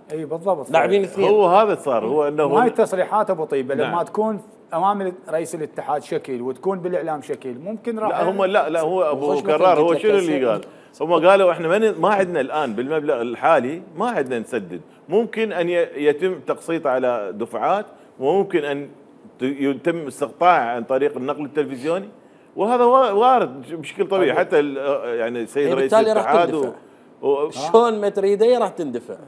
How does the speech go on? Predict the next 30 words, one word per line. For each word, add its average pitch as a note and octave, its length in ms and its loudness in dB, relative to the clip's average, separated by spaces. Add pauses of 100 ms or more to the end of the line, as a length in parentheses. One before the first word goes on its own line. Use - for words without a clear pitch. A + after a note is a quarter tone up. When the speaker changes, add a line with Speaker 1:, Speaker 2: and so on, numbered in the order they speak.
(100)
Speaker 3:
لا، F3 140 2
لا، C4 80 4
Speaker 1:
وحتى G#3 200 4
Speaker 3:
تندفع. A3 160 4
Speaker 1:
تسجيل G#3+ 200 -2
اللاعبين G#3 480 -2
يعني، E3 500 -10 (100)
يعني B2 200 -12
تؤخذ C#3+ 360 -8
من C#3+ 80 -10
الادارات C#3 500 -4
الانديه F#3 360 -4
Speaker 3:
لا، G3+ 60 8
Speaker 1:
يعني E3+ 120 8
Speaker 3:
لا، D#3 180 8
لا، C#3+ 80 6
Speaker 1:
مبلغ؟ A3 200 2
Speaker 3:
تسجيل D3 160 -2
اللاعبين D#3 400 4
يؤخذ E3+ 300 4
من D3+ 140 -4
اللاعب D3+ 340 2
حصراً. B2 400 -12
Speaker 2:
زين، D3+ 160 -4
يعني E3 200 -4
يجي D#3+ 160 -4
لاعب، E3+ 300 -2
لاعب F3 260 -4
يدفع E3 240 -12
مليونين؟ F#3+ 440 -8